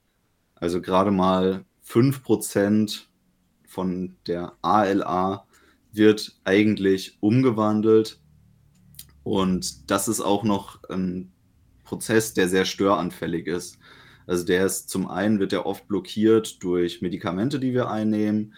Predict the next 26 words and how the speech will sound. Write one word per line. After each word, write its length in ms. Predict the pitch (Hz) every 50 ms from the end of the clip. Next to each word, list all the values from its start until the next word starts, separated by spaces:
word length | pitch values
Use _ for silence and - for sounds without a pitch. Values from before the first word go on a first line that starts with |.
| - - _ _ _ _ _ _ _
Er 140 | 90 87
wird 220 | 92 101 104 - 69
aber 320 | 78 92 87 90 82 -
auch 340 | - 90 92 92 90 90 -
blockiert 640 | _ - 95 95 92 - - 101 101 95 - - -
durch, 520 | 87 87 87 87 85 82 - - - - -
äh, 200 | - 90 87 85
Mikronährstoffmängel, 1160 | 90 95 95 - - 92 90 92 104 127 135 - - 143 139 - 123 123 123 127 127 127 123
die 160 | 120 113 107
auftreten 580 | 87 104 117 - - - 117 110 - - 104 101
können. 380 | - 101 98 101 104 101 95
Beispielsweise 760 | 90 90 90 - - 98 90 - - 92 92 92 90 92 95
ist, 440 | 87 - 95 90 - - - - - 95
ähm, 340 | 98 92 90 90 90 85 - _ _
unsere 300 | - 98 92 - 101 95
Versorgung 600 | - 95 90 95 98 107 107 104 98 92 90 87
mit 140 | 87 - -
Zink, 360 | - - 127 127 123 127 -
Magnesium 600 | 95 90 - 107 104 110 117 110 104 104 101 98
und 160 | 95 95 95
Vitamin 460 | 107 104 - 113 92 92 95 95 92 95
B 100 | 92 95
sechs 400 | 90 - 104 113 127 123 - -
für 140 | - -
den 160 | 85 90 87 -
Ablauf 680 | - 98 - - 104 98 95 95 95 95 92 -